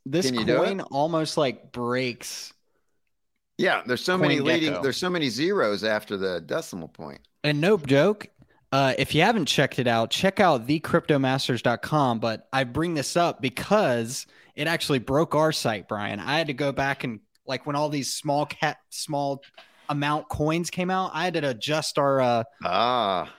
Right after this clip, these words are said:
Speaker 1: our numbers because I was like, "Oh, no
Speaker 2: It
Speaker 1: coin is ever gonna be that low."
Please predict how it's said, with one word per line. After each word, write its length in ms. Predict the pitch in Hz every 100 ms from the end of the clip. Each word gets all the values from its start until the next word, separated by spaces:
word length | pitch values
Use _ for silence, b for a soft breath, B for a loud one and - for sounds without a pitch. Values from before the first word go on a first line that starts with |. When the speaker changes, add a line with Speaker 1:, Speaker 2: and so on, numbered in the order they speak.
| B
Speaker 1:
our 100 | 135 127
numbers 460 | 151 185 139 110
because 240 | - - 135
I 40 |
was 80 | 123
like, 140 | 120 -
"Oh, 180 | 240 196
no 300 | 113 147 220
Speaker 2:
It 80 | 170
Speaker 1:
coin 420 | - 185 220 190
is 100 | 139
ever 140 | 143 139
gonna 160 | 143
be 160 | 120 147
that 260 | 143 180 123
low." 360 | 113 104 123